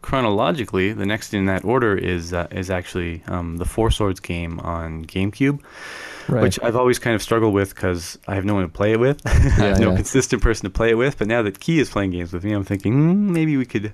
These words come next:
Speaker 1: make this the, our weekly game to just blast through
Speaker 2: Yeah, I mean,
Speaker 1: and
Speaker 2: if
Speaker 1: finish."
Speaker 2: she's enjoying Link to the Past, then it, it's not a far stretch to try getting into that one next.
Speaker 1: Yeah, definitely. And,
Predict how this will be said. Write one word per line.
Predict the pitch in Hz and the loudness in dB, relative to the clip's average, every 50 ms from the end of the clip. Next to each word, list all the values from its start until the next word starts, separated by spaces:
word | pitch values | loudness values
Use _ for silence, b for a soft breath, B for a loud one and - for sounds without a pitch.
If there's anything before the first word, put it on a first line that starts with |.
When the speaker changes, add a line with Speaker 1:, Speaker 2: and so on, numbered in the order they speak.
| - - | -4 -4
Speaker 1:
make | 110 104 - | -4 -2 0
this | - 107 - - - | -2 -2 -2 -2 -4
the, | 107 95 90 | -4 -2 0
our | 92 101 98 | 0 0 0
weekly | 101 104 98 - 110 90 | 0 0 0 0 -2 0
game | 85 101 101 104 98 95 | 2 0 0 0 0 -2
to | 85 | -4
just | 87 90 - - - _ _ _ _ | -6 -8 -10 -10 -14 _ _ _ _
blast | - 85 82 82 - - | -4 -2 -2 -2 -2 0
through | - 156 | 0 2
Speaker 2:
Yeah, | 208 226 | 2 4
I | |
mean, | 196 170 160 156 | 4 2 2 2
Speaker 1:
and | 151 143 | 2 2
Speaker 2:
if | 151 131 135 | 2 2 2
Speaker 1:
finish." | 135 92 95 | 0 0 2
Speaker 2:
she's | 135 127 120 | 2 2 2
enjoying | 127 117 127 135 135 123 120 | 2 2 2 0 0 0 2
Link | 113 110 - | 0 0 -2
to | - 113 | -2 -4
the | 117 | -4
Past, | - - 104 104 104 95 - - - - | -2 -2 -2 0 -2 -2 -4 -8 -8 -6
then | - 95 90 90 90 92 | -2 0 0 2 2 2
it, | 90 90 90 - - - - | 2 0 0 -2 -6 -8 -8
it's | - 123 - - - | -8 -10 -8 -4 -4
not | 104 95 95 - - - _ - - | -2 -2 -2 -4 -8 -12 _ -10 -6
a | - 95 92 92 | -4 -2 -2 -4
far | - - - 95 92 95 | -4 -4 -2 -2 -2 -2
stretch | - - 95 95 98 - - - | -2 -2 -4 -4 -4 -6 -6 -4
to | - 87 87 87 92 - | 0 0 0 0 -2 -4
try | - - 87 87 90 | -4 -2 0 0 -2
getting | 95 - 90 90 90 | -2 -2 0 0 0
into | 92 87 90 | 2 2 2
that | 92 98 - | 0 0 0
one | - 95 87 | 0 0 0
next. | 90 92 101 - - - - B B B B B B - | 0 -2 -2 -4 -10 -20 -20 B B B B B B 0
Speaker 1:
Yeah, | 147 151 | 2 2
definitely. | 123 123 127 123 - 120 107 101 95 92 - | 2 2 0 2 2 2 2 2 2 0 0
And, | 73 98 101 98 98 92 87 | 0 0 2 2 2 0 -2